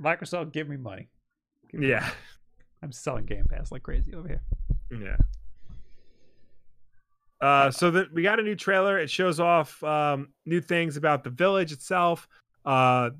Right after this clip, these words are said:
Speaker 2: main antagonist Mother Moderna, Umbrella's involvement, um, a confrontation with Chris Redfield.
Speaker 1: Wait, Mother Moderna?
Speaker 2: Yeah.
Speaker 1: That's her name?
Speaker 2: No,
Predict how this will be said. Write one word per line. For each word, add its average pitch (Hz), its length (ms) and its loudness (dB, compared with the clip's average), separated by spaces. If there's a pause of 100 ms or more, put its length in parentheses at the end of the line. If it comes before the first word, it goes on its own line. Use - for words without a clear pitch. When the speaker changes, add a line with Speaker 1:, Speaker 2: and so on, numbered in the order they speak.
(200)
Speaker 2:
main 170 220 0
antagonist 165 580 0
Mother 156 200 2
Moderna, 170 680 0 (460)
Umbrella's 156 640 6
involvement, 175 840 0 (480)
um, 127 480 0 (220)
a 131 40 -10
confrontation 156 680 -2
with 135 160 -4
Chris - 260 -4
Redfield. 165 540 2
Speaker 1:
Wait, 120 180 0
Mother 127 300 -4
Moderna? 120 580 -6 (760)
Speaker 2:
Yeah. 113 260 -2 (640)
Speaker 1:
That's 123 180 -10
her 131 120 -6
name? 160 240 -6 (880)
Speaker 2:
No, 127 360 2